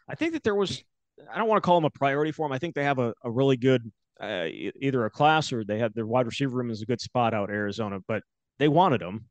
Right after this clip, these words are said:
and, uh, enough so that they went up there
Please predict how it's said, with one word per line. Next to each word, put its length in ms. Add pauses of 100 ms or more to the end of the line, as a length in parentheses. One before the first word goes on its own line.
and, 460
uh, 180
enough 220
so 160
that 160
they 180 (600)
went 140
up 100
there 380